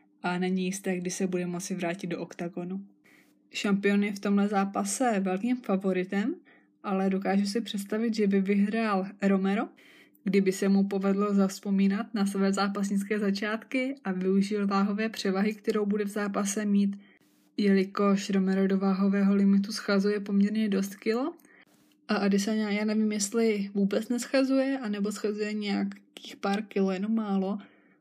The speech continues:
On byl pověstný tím, že často i podvažoval.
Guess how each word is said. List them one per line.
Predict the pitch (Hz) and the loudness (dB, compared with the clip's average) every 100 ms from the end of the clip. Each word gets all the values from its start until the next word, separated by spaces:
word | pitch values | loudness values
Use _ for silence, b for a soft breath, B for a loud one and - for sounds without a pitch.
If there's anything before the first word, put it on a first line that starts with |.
| _ - | _ -4
On | 190 185 | -2 2
byl | 196 202 196 196 - _ _ _ _ | 2 4 2 0 -4 _ _ _ _
pověstný | 208 196 196 196 202 202 | 0 2 0 0 -2 0
tím, | 185 185 | -2 -2
že | 196 | 0
často | 196 202 202 214 208 | 0 -2 -2 -6 -6
i | - | -6
podvažoval. | 202 202 190 185 180 185 170 160 190 | -2 0 0 0 0 -2 -2 -4 -6